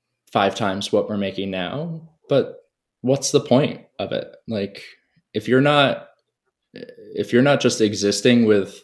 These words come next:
with the world around you, if you're constantly trying to occupy your mind and your, and your, your, whatever, your body,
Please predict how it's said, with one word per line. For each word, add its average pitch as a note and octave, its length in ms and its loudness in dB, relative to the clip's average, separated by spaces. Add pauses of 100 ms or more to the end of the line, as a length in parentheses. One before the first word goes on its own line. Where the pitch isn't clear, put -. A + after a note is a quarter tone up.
with G#2+ 200 0
the G2 80 0
world G2+ 260 2
around F2+ 320 -4
you, B2+ 180 2
if G2 160 -4
you're G2 180 0
constantly F#2+ 500 -2
trying F#2+ 320 0
to F#2 280 -2 (1500)
occupy A#2 720 2 (1400)
your A2 200 -8
mind G#2 400 0
and G2 100 0
your, F#2 340 -2 (120)
and G2+ 140 -4
your, F#2 340 -4 (960)
your, D2 280 -12 (340)
whatever, A2 340 -2
your A#2 100 -2
body, A#2 400 2